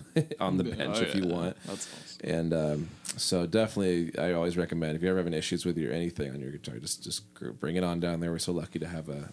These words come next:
Speaker 1: a, a capable shop like that that'll just work on anything for a guitar. They'll grind your frets down. They'll do everything. So, yeah. I just got my bass set up for the first time ever. <laughs> I had never set my bass up before. I always just played it and tweaked it myself and
Speaker 2: Yeah.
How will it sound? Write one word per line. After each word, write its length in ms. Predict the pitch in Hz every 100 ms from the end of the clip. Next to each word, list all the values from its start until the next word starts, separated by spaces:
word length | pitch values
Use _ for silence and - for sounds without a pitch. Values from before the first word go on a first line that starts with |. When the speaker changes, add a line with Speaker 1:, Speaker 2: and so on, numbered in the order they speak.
| -
Speaker 1:
a, 220 | 65 67 - -
a 140 | 76 73 - -
capable 460 | 117 107 95 85
shop 320 | - 87 71 73
like 180 | - -
that 220 | - 64
that'll 220 | 73 58
just 200 | - -
work 220 | - 64 -
on 120 | 50
anything 300 | 55 - 85
for 120 | - -
a 20 |
guitar. 240 | 82 -
They'll 80 | 85
grind 280 | 87 - 64
your 100 | 67
frets 300 | - 58 -
down. 220 | - 69
They'll 120 | 67 -
do 60 | -
everything. 380 | 78 - - - - - - - - - - -
So, 400 | - 60 50 - -
yeah. 200 | 78 64 -
I 220 | - 95 104
just 200 | 95 -
got 120 | 71
my 80 | 78
bass 260 | 87 98
set 160 | - 65
up 140 | 62
for 60 | -
the 60 |
first 300 | 85 82 80
time 260 | - 80 76
ever. 380 | 82 85 73 - - - - -
<laughs> 220 | - - 151
I 40 |
had 100 | 135
never 160 | 127 135
set 120 | -
my 60 | 120
bass 240 | 113 110
up 80 | 120
before. 300 | 113 104 95
I 40 |
always 160 | 101 104
just 160 | 101 -
played 240 | 101 107
it 80 | 104
and 100 | 101
tweaked 240 | - 107
it 60 | 107
myself 500 | 92 - 90 92 92
and 180 | 85 107
Speaker 2:
Yeah. 280 | 101 101